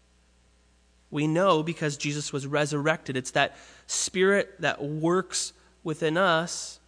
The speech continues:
that raised Christ from the dead. Colossians tells us that it's God who raised him from the dead, the Father. And so in rising from the dead, the second thing that happens here,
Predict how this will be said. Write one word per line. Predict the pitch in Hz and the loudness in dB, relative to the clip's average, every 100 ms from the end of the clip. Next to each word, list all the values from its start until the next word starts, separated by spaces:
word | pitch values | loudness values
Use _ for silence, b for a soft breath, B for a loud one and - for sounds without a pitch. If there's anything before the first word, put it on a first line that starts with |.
| _ _ | _ _
that | 147 147 | -2 0
raised | 151 151 147 | 2 2 0
Christ | - 202 196 - | -4 0 0 0
from | - 151 | -4 -4
the | 123 | -4
dead. | 117 113 B B B | -4 -6 B B B
Colossians | - 165 - 170 | 0 2 2 -4
tells | - 160 170 | -2 -2 -2
us | 160 B B | -8 B B
that | 170 | -2
it's | 160 - B - 156 | 0 -2 B -10 4
God | 175 196 190 | 6 8 6
who | 160 175 | 4 2
raised | 165 170 165 151 | 4 4 2 -2
him | - 135 123 | -2 -2 -2
from | 143 135 | -4 -4
the | 117 | -4
dead, | 110 104 110 - - | -4 -6 -12 -18 -12
the | 139 | -10
Father. | - 160 156 123 113 - _ _ _ _ _ B B B B B | -2 0 0 -2 -8 -14 _ _ _ _ _ B B B B B
And | - 170 | -2 0
so | - 175 B B - | 4 4 B B 0
in | 185 175 | 4 6
rising | 170 180 220 208 185 | 8 10 10 6 4
from | 190 | 4
the | 165 | 4
dead, | 160 208 170 160 185 - - _ b b - | 6 6 8 4 0 -12 -20 _ b b -4
the | 165 | 0
second | - 202 202 | 2 2 2
thing | 196 185 | 0 0
that | |
happens | 160 196 202 175 | 4 2 2 -2
here, | 165 151 160 | -2 -2 -2